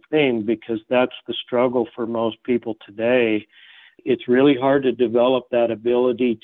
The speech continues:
to read all those different individuals. Is it a resistant?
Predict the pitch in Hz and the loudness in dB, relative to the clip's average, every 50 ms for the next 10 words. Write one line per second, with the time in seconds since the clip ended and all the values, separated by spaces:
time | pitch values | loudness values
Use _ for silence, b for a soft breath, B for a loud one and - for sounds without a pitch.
0 | - 135 120 110 107 104 104 107 120 123 127 131 139 131 127 113 113 113 117 117 | -8 -8 -6 -6 -8 -8 -4 -2 0 2 4 4 4 4 4 2 2 2 2 2
1 | 117 120 117 113 107 - - 120 117 - 127 110 113 117 117 113 110 110 104 113 | 2 2 0 0 -2 -2 -4 -6 -4 -6 -8 -6 -4 -4 -4 -4 -4 -6 -6 -4
2 | 120 117 113 117 107 101 104 110 107 110 135 117 127 117 113 123 120 107 107 117 | -4 -4 -2 -2 -4 -4 -2 -4 -2 0 0 0 0 0 0 0 0 -2 -2 -2
3 | 123 120 - - 120 120 | -4 -6 -8 -10 -16 -12